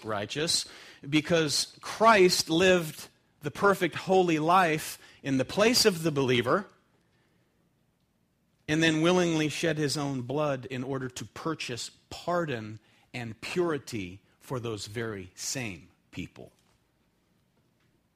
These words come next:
That's God's gospel. That's justification. And we believe that by faith. That's justification by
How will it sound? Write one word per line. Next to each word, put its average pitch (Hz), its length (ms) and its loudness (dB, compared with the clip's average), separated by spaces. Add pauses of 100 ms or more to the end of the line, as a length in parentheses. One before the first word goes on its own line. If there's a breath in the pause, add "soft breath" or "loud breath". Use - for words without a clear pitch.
(100)
That's 117 200 -4
God's 107 300 -4
gospel. - 500 -8 (1600 soft breath)
That's 147 400 4
justification. 120 960 -6 (1400)
And 127 120 -6
we 175 120 4
believe 139 340 0
that 127 240 0
by 131 180 2
faith. - 480 0
That's 110 300 -6
justification 123 960 -6
by 110 400 -4